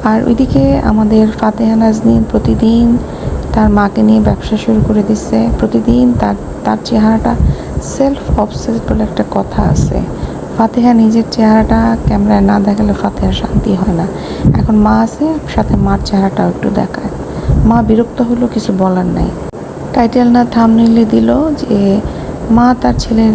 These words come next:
বউ নিয়ে কী বল, মানে, এই এখন এই ধান্দাই শুরু করছে, মা ছেলের বউ নিয়ে কী বললো, মা মেয়ের জামাই নিয়ে কী বললো, মানে, একটা লিমিট আছে। বেহায়া,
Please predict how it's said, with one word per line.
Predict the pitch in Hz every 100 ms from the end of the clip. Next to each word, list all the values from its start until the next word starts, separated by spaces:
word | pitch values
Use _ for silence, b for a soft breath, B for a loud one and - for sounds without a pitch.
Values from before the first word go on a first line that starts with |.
| 208
বউ | 214 214
নিয়ে | 208 208 202
কী | - 208
বল, | 185 196
মানে, | 208 240 254
এই | 254 254 -
এখন | 220 - 240
এই | - 233 240 -
ধান্দাই | 240 233 202
শুরু | - 202 170
করছে, | - - - - B B B B -
মা | 226 240 233
ছেলের | - 226
বউ | 220 220
নিয়ে | 214 214 214
কী | 220
বললো, | 214 214 214
মা | 214 220 233
মেয়ের | 220 220
জামাই | 214 226 214
নিয়ে | 208 208 196
কী | - 226
বললো, | 214 202 208 214 - B B B -
মানে, | 220 220 -
একটা | 214 - - 240 240 240 240 208 202
লিমিট | 220 254 -
আছে। | 214 - 202 190 185 180
বেহায়া, | 196 202 - 233 226 233 233